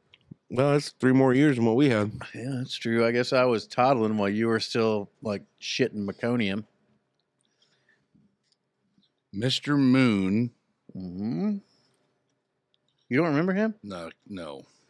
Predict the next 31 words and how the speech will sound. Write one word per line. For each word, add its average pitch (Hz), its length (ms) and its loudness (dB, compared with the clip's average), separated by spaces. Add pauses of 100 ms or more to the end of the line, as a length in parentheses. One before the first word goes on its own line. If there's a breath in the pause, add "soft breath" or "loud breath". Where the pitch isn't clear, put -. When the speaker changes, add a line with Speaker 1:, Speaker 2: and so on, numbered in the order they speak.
(200)
Speaker 2:
Really? 131 420 0 (880)
Ask 151 240 -6
Casey 135 280 -4
if 104 60 -10
he 127 100 -6
remembers 87 380 -10
him. 87 140 -14 (320)
Speaker 3:
Casey, 113 360 -10
do 95 80 -8
you 101 120 -2
remember 113 400 -2
him? 117 160 -4
Speaker 2:
No, 190 140 0
Speaker 1:
Show 175 100 -2
Speaker 2:
you 170 60 -4
Speaker 1:
me - 60 0
Speaker 2:
got 147 100 2
Speaker 1:
a, - 20 0
Speaker 2:
a - 20 -6
picture? 156 200 -6
Speaker 1:
show 165 120 4
me 143 80 6
a 107 80 2
photo 104 380 2
there, 101 120 0
pal. 107 360 0
Speaker 2:
Yeah. 101 140 -16 (160)
Speaker 3:
Mister 131 400 -4
Moon, 117 760 -2 (420)
McDonald's? 113 920 -4
Speaker 2:
Yeah. 117 260 -16